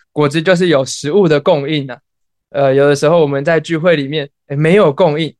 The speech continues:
大家都觉得枯干。但是若是我们聚会里面有一道流，弟兄姊妹一唱诗歌就觉得享受，唱完众人里面就有感觉，起来分享，就像结出一颗一颗的果子啊，这个就是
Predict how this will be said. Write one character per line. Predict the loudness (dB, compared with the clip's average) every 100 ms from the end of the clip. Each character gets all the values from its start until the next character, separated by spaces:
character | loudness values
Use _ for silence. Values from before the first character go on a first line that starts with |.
| -4
大 | -2
家 | 0 0
都 | 0
觉 | -2 -4
得 | -6
枯 | -6 -10 -4
干。 | -4 -4 -10 _ _ -8
但 | -6
是 | -4 0
若 | 0
是 | 0 -2
我 |
们 | -2 -4
聚 | -4 -2
会 | -2
里 | -2
面 | -6 -8
有 | -4 0
一 | 2
道 | 2
流， | 2 2 0 -2 _ _
弟 | -6
兄 | -6
姊 | -4
妹 | -6
一 | -6
唱 | -4 -2 -2
诗 | -4
歌 | -2 -4 -4 _ _ -10
就 | -6
觉 | -4
得 | -4
享 | -2 -4 -6
受， | -8 -6 -6 -12 _ _
唱 | -4 0
完 | 2 0 -2 -8 -14 _
众 | -2 0
人 | 2 0 -4
里 | -4
面 | -2 -2
就 | 0
有 | -2
感 | -2 -6 -8
觉， | -10 -10 _
起 | -8 -2
来 | -2
分 | 0 0 -2
享， | -2 -6 -6 _ -8
就 | -4
像 | -4 -6 -8
结 | -8
出 | -4 -4
一 | -4
颗 | 0 2
一 | 2
颗 | 2
的 | 0 -2
果 | -4 -8
子 | -12 -20 _ _ _
啊， | -12 -4
这 | 0
个 | 2
就 | 2
是 | 0 -4